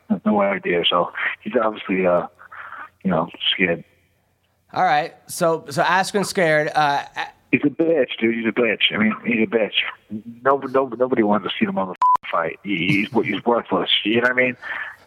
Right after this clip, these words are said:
Speaker 1: You, you watch Olympic wrestling. You, you go, you know, Olympic wrestling is fucking empty seats in the fucking stadium. Th-, this motherfucker's just for going out there wrestling, dudes. No,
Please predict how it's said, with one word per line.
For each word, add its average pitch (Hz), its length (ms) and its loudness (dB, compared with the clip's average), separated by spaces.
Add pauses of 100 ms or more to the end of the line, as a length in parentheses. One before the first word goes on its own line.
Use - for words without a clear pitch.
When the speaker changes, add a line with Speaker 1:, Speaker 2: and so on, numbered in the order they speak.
(380)
Speaker 1:
You, 147 280 2
you 139 160 2
watch 143 300 2
Olympic 139 360 2
wrestling. 120 480 -2
You, 104 60 -4
you 110 160 -6
go, 117 160 2
you 120 140 -8
know, 156 160 4 (340)
Olympic 233 320 0
wrestling 120 420 -2
is 98 200 -6
fucking 104 260 -2
empty 202 420 -2
seats 202 280 -4
in - 120 -12
the 988 60 12 (240)
fucking - 160 -10
stadium. 90 420 -6
Th-, 104 140 -4
this 123 160 0 (100)
motherfucker's - 540 8
just 110 220 2
for 98 80 -4
going 104 240 2
out 101 180 2
there 98 140 2
wrestling, 180 440 0
dudes. 190 240 -2 (580)
No, 127 120 2